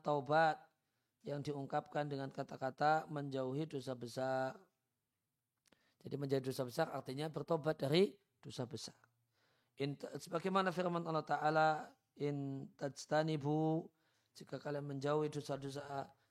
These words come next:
yang besar-besar yang kalian dilarang untuk melakukannya, kami hapus dari kalian kejelekan-kejelekan kalian. Sehingga keluar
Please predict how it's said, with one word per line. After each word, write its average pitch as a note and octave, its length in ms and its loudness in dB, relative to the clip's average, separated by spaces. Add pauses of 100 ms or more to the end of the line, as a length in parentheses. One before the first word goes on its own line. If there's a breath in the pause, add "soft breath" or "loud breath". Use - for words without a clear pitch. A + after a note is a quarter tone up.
yang D#3 160 2
besar-besar D3+ 640 0
yang C#3+ 160 0
kalian D#3+ 320 2
dilarang D#3+ 480 4
untuk - 80 -8
melakukannya, F#3 720 0 (560)
kami D3+ 240 0
hapus D3 320 -4
dari C#3+ 240 -4
kalian D3 400 -4
kejelekan-kejelekan C3+ 1040 -8
kalian. C3 360 -18 (4000 loud breath)
Sehingga D#3 320 0
keluar G3+ 240 6